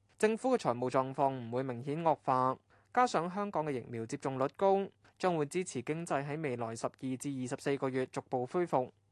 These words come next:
不過，渣打香港認為，香港喺第五波疫情嚴格嘅社交距離措施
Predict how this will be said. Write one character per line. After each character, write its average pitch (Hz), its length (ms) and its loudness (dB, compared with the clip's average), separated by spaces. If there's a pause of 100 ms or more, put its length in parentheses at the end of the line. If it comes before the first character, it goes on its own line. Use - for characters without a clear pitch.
(120)
不 - 100 2
過， 220 140 4
渣 226 160 4
打 165 160 4
香 202 200 0
港 151 160 4
認 139 220 -2
為， 113 360 0 (220)
香 175 160 -2
港 151 200 2
喺 165 120 0
第 131 240 2
五 123 180 -6
波 180 180 2
疫 147 160 0
情 113 300 -6
嚴 120 220 -6
格 156 100 0 (160)
嘅 143 40 2
社 135 200 2
交 185 220 0
距 160 140 -4
離 117 200 -2
措 143 180 -2
施 190 360 0